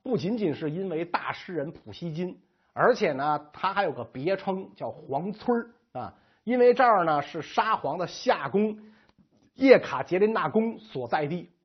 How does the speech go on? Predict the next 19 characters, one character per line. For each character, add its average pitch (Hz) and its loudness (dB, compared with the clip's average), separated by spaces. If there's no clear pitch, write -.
类 202 2
似 175 -2
于 170 0
咱 135 -6
们 180 -4
的 135 -4
这 117 -8
个 107 -12
颐 156 -2
和 196 2
园 147 -2
啊， 104 -14
这 147 -6
地 156 -4
儿 151 -2
我 104 -10
们 113 -12
去 202 -6
过， 107 -8